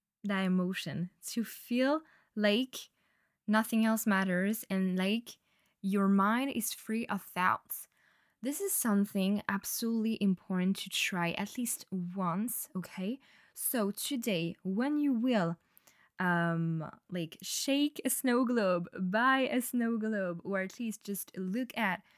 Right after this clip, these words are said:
a snow globe. Take a moment to focus on the present moment, on the sensations, on the environment, on everything, on yourself. Connect with your body,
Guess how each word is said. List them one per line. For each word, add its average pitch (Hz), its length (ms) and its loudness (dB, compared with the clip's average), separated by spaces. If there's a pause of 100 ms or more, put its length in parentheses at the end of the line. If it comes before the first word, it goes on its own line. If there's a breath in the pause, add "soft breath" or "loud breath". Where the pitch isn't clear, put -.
(200 soft breath)
a 196 80 -8
snow 190 300 -2
globe. 180 460 -6 (500)
Take 330 260 -2
a 330 60 0
moment 196 640 2
to - 180 -8
focus - 680 -6 (360)
on 196 100 0
the 185 60 0
present 208 440 -6
moment, 170 560 -2 (640 soft breath)
on 180 420 0
the 202 120 -4
sensations, 196 1080 0
on 175 340 -2
the 175 120 -4
environment, 180 1120 -2
on 180 240 -10
everything, 220 800 -4
on 185 140 0
yourself. 190 720 -4
Connect 226 420 -4
with 196 160 -4
your 185 140 -2
body, 180 600 -10